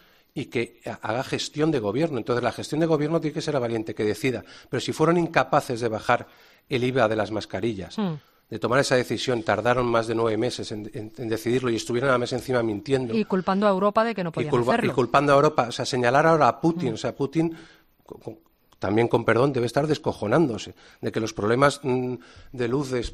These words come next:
Speaker 1: de España sea debido a eso, pero sobre todo es que además esto es mucho más grave por otra razón, eh, que es que, eh, esto es un acelerador del paro.
Speaker 2: Hmm.
Speaker 1: Es decir, que nosotros, nuestro coste industri-, industrial duplica el de Francia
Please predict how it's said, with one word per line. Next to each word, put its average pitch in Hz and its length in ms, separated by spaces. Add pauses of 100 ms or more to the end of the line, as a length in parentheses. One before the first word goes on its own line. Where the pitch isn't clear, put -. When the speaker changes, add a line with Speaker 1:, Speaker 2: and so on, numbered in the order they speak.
Speaker 1:
de 127 100
España 135 320
sea 156 160
debido 120 300
a 135 40
eso, 143 180
pero 120 140
sobre 120 280
todo 165 180
es 175 80
que - 120
además 156 240
esto - 180
es 147 80
mucho 156 240
más 139 140
grave 151 200
por 139 140
otra 139 200
razón, 123 340 (680)
eh, 117 240
que 135 100
es 123 100
que, 170 340
eh, 127 240
esto - 200
es - 80
un 170 100
acelerador 123 640
del 110 160
paro. 92 300 (460)
Speaker 2:
Hmm. 180 140 (480)
Speaker 1:
Es 113 120
decir, 120 360 (340)
que 131 160
nosotros, 165 460
nuestro 139 320
coste 160 240
industri-, 165 520
industrial 139 560
duplica 151 500
el 160 80
de 151 80
Francia 107 520